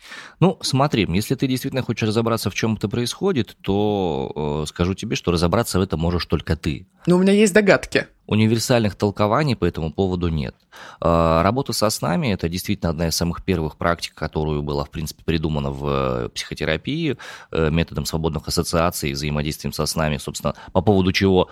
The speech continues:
Speaker 1: э, и, как это, м, разругались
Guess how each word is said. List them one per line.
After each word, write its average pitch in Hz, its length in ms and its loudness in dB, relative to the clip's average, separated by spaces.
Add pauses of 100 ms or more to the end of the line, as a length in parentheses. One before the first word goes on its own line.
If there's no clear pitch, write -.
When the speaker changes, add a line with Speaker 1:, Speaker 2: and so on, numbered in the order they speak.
(140)
Speaker 1:
э, 80 360 4
и, 87 340 0 (300)
как 80 160 -4
это, 82 180 0
м, 76 280 -2
разругались 95 880 2